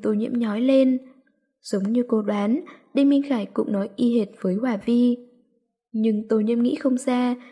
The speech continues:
nếu Đinh Minh Khải đã tìm được chứng cứ, tại sao không quay về sở cảnh sát mà còn gọi điện thoại cho cô và Hòa Vi? "Chị không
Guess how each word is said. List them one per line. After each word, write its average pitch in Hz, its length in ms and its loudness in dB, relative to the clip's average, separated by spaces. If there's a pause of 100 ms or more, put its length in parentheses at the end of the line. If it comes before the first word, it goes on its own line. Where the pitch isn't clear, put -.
(160)
nếu 240 280 2
Đinh 277 160 0
Minh 269 120 2
Khải 254 200 -4
đã 214 140 -6
tìm 220 260 -4
được 196 140 -2
chứng 214 260 -6
cứ, 226 340 0 (260)
tại 247 160 -4
sao 233 280 -6
không 233 200 -4
quay 226 160 -2
về 208 200 -2
sở 202 180 -8
cảnh 202 200 -6
sát 294 300 -6 (320)
mà 240 180 0
còn 240 220 -4
gọi 240 120 -4
điện 233 160 -4
thoại 240 220 -6 (100)
cho 226 240 -6
cô 226 320 -2
và 208 100 -6
Hòa 202 220 -6
Vi? 247 420 0 (1300)
"Chị - 140 -4
không 220 200 -2